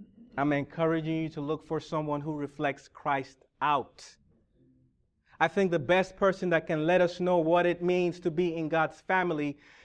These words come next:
is Jesus himself. In Mark chapter three, verses thirty-two to thirty-five. Mark three,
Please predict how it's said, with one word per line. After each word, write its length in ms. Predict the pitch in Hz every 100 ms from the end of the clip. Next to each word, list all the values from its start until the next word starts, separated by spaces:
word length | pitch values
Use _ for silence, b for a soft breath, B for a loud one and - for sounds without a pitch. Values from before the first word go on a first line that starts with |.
| -
is 160 | 160
Jesus 380 | 123 160 151 151
himself. 480 | 147 131 135 113 85 _ _ _ _ _ _ _ _ _ b b b -
In 140 | 139
Mark 300 | 139 160 160
chapter 340 | - 165 160 151
three, 380 | - 143 107 - _ _ _ _ _ - - _ _ _ _ _ _ _ _
verses 300 | 139 151 147
thirty-two 540 | - 175 165 151 - 151
to 100 | 143
thirty-five. 680 | 147 139 131 - 110 67 80 _
Mark 380 | 104 123 156 151 _ _ _ _ _ _ -
three, 380 | 180 175 139